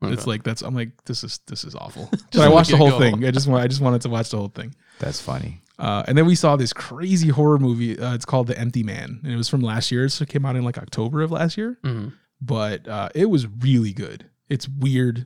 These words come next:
Speaker 2: like, really strange. I can't even explain what the story's about, 'cause it just, it's a very strange kind of story.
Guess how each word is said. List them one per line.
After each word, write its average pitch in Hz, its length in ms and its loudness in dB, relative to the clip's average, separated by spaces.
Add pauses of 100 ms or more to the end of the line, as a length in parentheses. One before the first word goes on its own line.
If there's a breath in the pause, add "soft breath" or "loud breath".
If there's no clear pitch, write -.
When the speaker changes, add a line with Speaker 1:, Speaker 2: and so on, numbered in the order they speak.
(140)
Speaker 2:
like, 120 240 -6
really 139 240 4
strange. 117 560 -2
I 127 60 -6
can't 135 160 0
even 123 120 0
explain 113 360 -2
what 110 120 -4
the 113 60 -10
story's 113 300 -2
about, 110 260 -4
'cause 120 280 -6
it 139 120 -10
just, 120 320 -10
it's 123 160 -6
a 117 60 -4
very 113 180 -4
strange 107 320 -6
kind 107 160 -6
of 104 60 -8
story. 104 260 -6